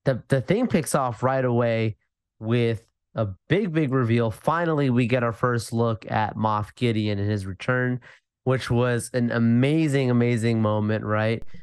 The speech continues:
Um, I, the lady that he was, that he's, I forget the character's name now again, but she's the, the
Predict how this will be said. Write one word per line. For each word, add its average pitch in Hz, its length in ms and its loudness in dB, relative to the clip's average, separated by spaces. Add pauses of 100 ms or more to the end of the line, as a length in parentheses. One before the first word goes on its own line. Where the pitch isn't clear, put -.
(220)
Um, 113 520 -2 (840)
I, 147 140 0
the 139 200 0
lady 196 460 2
that 165 180 2
he 170 240 0
was, 151 460 -2
that 147 120 2
he's, 135 200 -2
I 147 160 0
forget 143 280 -2
the 147 100 -2
character's 127 460 -2
name 117 320 2
now 101 220 0
again, 104 220 -2
but 98 120 -4
she's 143 260 0
the, 123 360 0
the 117 420 0